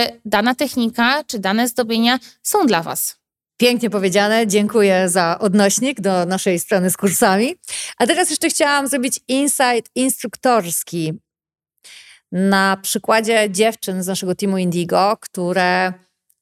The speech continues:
Speaker 2: przykładowo kiedyś były tylko techniczne, a pewnego dnia postanowiły, że dadzą sobie szansę w nailarcie. I nie mówimy tutaj o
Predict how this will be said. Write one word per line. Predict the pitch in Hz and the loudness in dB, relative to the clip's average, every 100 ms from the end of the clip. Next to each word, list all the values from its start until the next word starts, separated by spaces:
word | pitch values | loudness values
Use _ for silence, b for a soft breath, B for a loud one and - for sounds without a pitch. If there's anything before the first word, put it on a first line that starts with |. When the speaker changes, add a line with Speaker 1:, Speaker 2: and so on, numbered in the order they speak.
| - | -10
Speaker 2:
przykładowo | - 220 196 180 160 - | -4 0 2 2 -2 -8
kiedyś | - 190 190 | -2 0 0
były | 175 190 | 2 2
tylko | - 330 214 | 2 2 0
techniczne, | 190 - 160 - - 202 311 - _ _ _ _ _ _ _ _ 180 | -2 -4 -4 -4 -6 -6 -6 -14 _ _ _ _ _ _ _ _ -2
a | 175 175 | 0 -2
pewnego | - 190 302 311 | -4 -2 0 0
dnia | 214 208 | 0 -2
postanowiły, | 240 - 233 220 254 254 | -4 -2 -2 -2 -2 -2
że | 214 208 | 0 0
dadzą | 226 214 | 0 0
sobie | - 208 214 202 202 - | -2 0 2 2 0 -4
szansę | - 220 214 226 | -2 0 0 0
w | 196 | 0
nailarcie. | 214 190 151 147 - 160 | 2 2 0 -2 -8 -8
I | 180 | -6
nie | 180 | -6
mówimy | 208 254 269 | -6 -4 -4
tutaj | - 196 190 175 | -4 -4 -2 -2
o | - 165 | -2 -2